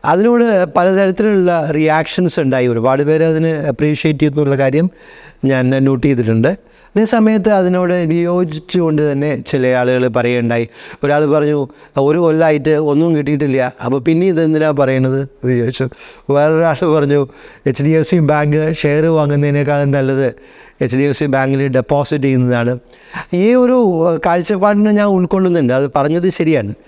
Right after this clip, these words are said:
ഒരു വർഷ കാഴ്ചപ്പാടിലാണ് പറയുന്നതെങ്കിൽ ആ പറഞ്ഞ കാര്യം ശരിയാണ്, തെറ്റില്ല. അപ്പോൾ ഞാൻ പറയുന്നത് ആ ഒരു വർഷ കാഴ്ചപ്പാടിലല്ല,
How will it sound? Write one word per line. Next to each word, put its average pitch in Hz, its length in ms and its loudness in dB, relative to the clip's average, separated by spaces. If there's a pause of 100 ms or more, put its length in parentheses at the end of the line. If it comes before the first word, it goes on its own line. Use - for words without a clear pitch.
(360)
ഒരു 160 180 0
വർഷ 202 440 0 (180)
കാഴ്ചപ്പാടിലാണ് 165 1040 0
പറയുന്നതെങ്കിൽ 151 760 0 (320)
ആ 139 180 0
പറഞ്ഞ 147 260 0
കാര്യം 139 280 2
ശരിയാണ്, 110 420 -2 (580)
തെറ്റില്ല. 117 400 0 (360)
അപ്പോൾ - 120 -4
ഞാൻ 185 380 2
പറയുന്നത് 175 640 0 (280)
ആ 143 60 2
ഒരു 147 240 2
വർഷ 165 320 0
കാഴ്ചപ്പാടിലല്ല, 127 1120 -2